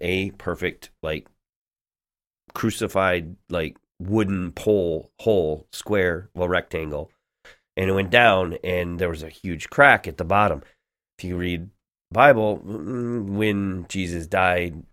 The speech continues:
on the cross, there was an earthquake, and the ground split and all that. Well, they looked, and they're like, "Oh my gosh, that's a really deep crevice." Eventually, and I'm doing this pretty loosely, eventually they got down, they found there were caverns down there,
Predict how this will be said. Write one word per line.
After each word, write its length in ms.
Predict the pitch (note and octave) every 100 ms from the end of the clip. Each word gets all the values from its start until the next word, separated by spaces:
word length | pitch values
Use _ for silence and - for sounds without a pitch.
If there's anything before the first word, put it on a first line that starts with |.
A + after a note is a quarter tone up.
| -
on 140 | F2 E2
the 80 |
cross, 720 | D#2+ G2 F2 E2 - - - -
there 140 | E2+
was 140 | D#2+ D2+
an 60 |
earthquake, 640 | F2 E2+ - E2 D#2 - E2+
and 340 | D2+ D2+ - -
the 120 | E2
ground 380 | D2 F2+ E2 D2+
split 420 | - E2+ D#2 -
and 80 | D#2+
all 120 | D#2+
that. 280 | F2+ F2 -
Well, 300 | E2 D#2+ D#2+ -
they 120 | E2+
looked, 380 | E2+ A#2+ A2+ F2
and 100 | D#2+
they're 100 | E2+
like, 240 | E2 D2
"Oh 80 | E2
my 120 | E2+ F#2
gosh, 220 | G#2+ -
that's 180 | E2 D#2
a 60 |
really 400 | D2+ D#2 F2+ F2+
deep 240 | E2 F#2 D2+
crevice." 440 | A2 A#2+ F#2 E2+ _ _ - - - - _ A2+
Eventually, 600 | C#3 - A#2 G#2+ G#2 F#2+ _
and 100 | G#2+
I'm 280 | G2+ F#2+ F#2+ -
doing 240 | G#2 F2+
this 120 | E2+ -
pretty 200 | F2 E2
loosely, 380 | F2 - F2+
eventually 400 | E2+ G#2+ G2+ G2+
they 140 | F2+ F#2
got 220 | F2 D2+
down, 320 | F#2 G2 G2
they 80 | F2
found 260 | - F2 D#2
there 60 |
were 60 | B1+
caverns 480 | - A#2+ B2+ A#2+ A2+
down 280 | A2+ A2+
there, 300 | A2 G#2+ G2+